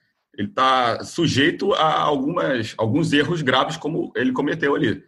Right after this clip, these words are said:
Sorte dele e da torcida do Fluminense que foi no final, já foi nos acréscimos, né? Não, não, não comprometeu o resultado, como aquela expulsão do Hudson no outro jogo.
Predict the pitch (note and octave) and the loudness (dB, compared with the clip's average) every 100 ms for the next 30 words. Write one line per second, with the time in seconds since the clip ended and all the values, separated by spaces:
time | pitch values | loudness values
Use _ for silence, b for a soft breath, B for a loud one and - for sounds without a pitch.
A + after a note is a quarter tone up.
0 | b _ - C3+ C#3+ A#2+ A2+ G2+ - - | b _ -2 0 0 -2 -4 -4 -4 0
1 | A#2+ C#3 A#2+ - A#2 C#3 G#2 G2+ - G2 | 2 2 0 -2 -4 -4 -2 -2 -2 -8
2 | - G#2+ F#2+ - G#2 F#2+ G2+ G2 F2+ - | -6 -6 -6 -4 0 0 -2 -4 -12 -16
3 | _ _ _ _ - G2 - A2 A2 G#2 | _ _ _ _ -14 -14 -6 -4 -4 -2
4 | G2 G#2 A#2+ F2 E2+ G2 G2 A2 - G#2+ | -2 0 -2 -4 -6 -4 -2 -2 0 0
5 | C#3 B2 G#2+ A#2 A#2 G#2+ G2+ G2+ F#2+ - | 0 -2 -2 -2 -2 -2 0 -2 -4 -8
6 | - G2+ - G2 G2+ G2 - G2+ G2 - | -6 -6 -4 -4 -4 -4 -2 -2 -4 -4
7 | G#2 G#2 F2+ F2 F#2+ - _ - F#2 F2 | -4 -4 -10 -10 -10 -10 _ -14 -12 -10
8 | E2 F#2+ A2 G#2+ D#2+ E2 - F2 A2+ B2+ | -8 -4 -4 -6 -10 -12 -12 -4 -4 -4